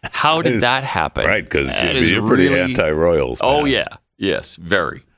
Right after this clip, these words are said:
Speaker 1: And especially
Speaker 2: Yeah,
Speaker 1: him.
Speaker 2: I'm surprised we're talking about it at all, to be
Speaker 1: I
Speaker 2: honest
Speaker 1: know.
Speaker 2: with you, but I'm okay with it.
Speaker 1: <laughs> I
Speaker 2: 'Cause
Speaker 1: know.
Speaker 2: I wanna s-, I, you have no idea how I want, uh, I want Harry to show up at Windsor with the kids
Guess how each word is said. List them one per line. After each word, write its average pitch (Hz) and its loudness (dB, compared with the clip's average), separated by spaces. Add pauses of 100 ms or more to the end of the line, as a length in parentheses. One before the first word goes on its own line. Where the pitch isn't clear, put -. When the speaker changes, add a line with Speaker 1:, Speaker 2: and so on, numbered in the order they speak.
(140)
Speaker 1:
And 113 -2
especially 107 -2
Speaker 2:
Yeah, 170 -2
Speaker 1:
him. 78 -8
Speaker 2:
I'm - -20
surprised 80 2
we're 82 2
talking 87 0
about 85 2
it 76 0
at 80 4
all, 78 4
to - 2
be 107 4
Speaker 1:
I 123 2
Speaker 2:
honest 170 0
Speaker 1:
know. - 2
Speaker 2:
with - 0
you, 80 4
but 78 2
I'm 95 4
okay 101 0
with 76 -4
it. 73 0
Speaker 1:
<laughs> - -6
I 143 0 (120)
Speaker 2:
'Cause - -6 (120)
Speaker 1:
know. - -2
Speaker 2:
I 92 4
wanna 95 2
s-, - -4
I, 98 0 (180)
you 107 4
have 87 2
no 95 2
idea 87 4
how 82 0
I 76 4
want, 76 -2 (420)
uh, 71 -2
I 78 2
want 87 0
Harry 85 2
to 73 0
show 85 2
up 82 0
at 87 -2
Windsor 82 0
with 80 0
the - -10
kids 92 0